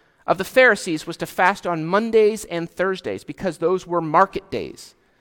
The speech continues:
And so there would be bigger audiences to see and admire their piety."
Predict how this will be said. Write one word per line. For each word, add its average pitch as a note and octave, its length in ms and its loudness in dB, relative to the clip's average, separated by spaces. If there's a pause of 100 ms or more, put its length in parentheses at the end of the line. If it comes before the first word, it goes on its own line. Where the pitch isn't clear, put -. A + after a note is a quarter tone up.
(560)
And E3 100 -6
so G3 160 -2
there F3+ 140 0
would E3+ 140 -6
be E3 80 -6
bigger F#3+ 420 -2
audiences C#3 600 -6
to B2+ 100 -20
see B2 580 -10 (260)
and D#3 140 -8
admire C#3+ 600 -6 (260)
their C#3+ 140 -8
piety." D#3 560 -6